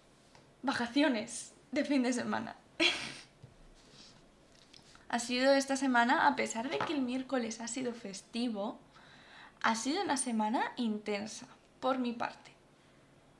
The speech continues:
Así que me merezco el fin de semana, de relax. Lo estoy deseando, lo estoy repitiendo mucho,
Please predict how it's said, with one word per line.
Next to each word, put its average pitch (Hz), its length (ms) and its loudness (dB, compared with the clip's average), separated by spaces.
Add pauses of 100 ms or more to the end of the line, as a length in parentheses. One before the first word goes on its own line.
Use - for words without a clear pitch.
(540)
Así 208 420 -4 (120)
que 202 400 -10
me 220 200 2
merezco 220 460 0
el 320 80 -6
fin 254 240 -6
de 294 80 -6
semana, - 400 -12 (420)
de 220 140 -2
relax. - 720 -8 (880)
Lo 269 160 4
estoy 240 260 -4
deseando, 233 600 -4
lo 214 100 -4
estoy 269 200 -4
repitiendo 262 540 -4
mucho, 208 400 -8